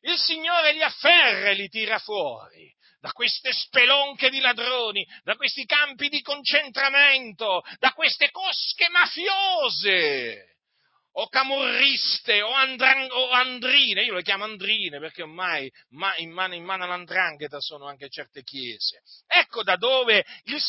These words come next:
quali sono i locali che Dio sta svuotando, eh? E sta riempiendo le case.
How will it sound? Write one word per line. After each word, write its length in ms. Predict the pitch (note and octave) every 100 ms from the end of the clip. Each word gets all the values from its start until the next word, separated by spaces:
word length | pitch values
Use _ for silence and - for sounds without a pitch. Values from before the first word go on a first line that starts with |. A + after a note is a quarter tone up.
| -
quali 240 | C4 C4+
sono 500 | - D4 C#4+ B3 G#3+ - G#3
i 140 | B3+
locali 600 | C#4+ C#4+ - D4+ D4+ C4
che 200 | A3+ C4
Dio 340 | F#3 C#4+ D4 B3
sta 320 | - C#4 D4
svuotando, 1800 | - F#3 C4+ B3+ B3+ C4 B3+ G#3+ G#3 F#3+ F3 E3 D#3 C#3+ B2+ A#2+ A2 G2+ _ _
eh? 280 | C3+ F#3+ G#3 _
E 100 | -
sta 160 | G3+ E3
riempiendo 400 | D3+ C3+ B2+ B2
le 120 | A2+
case. 540 | - G2+ G2+ - G#2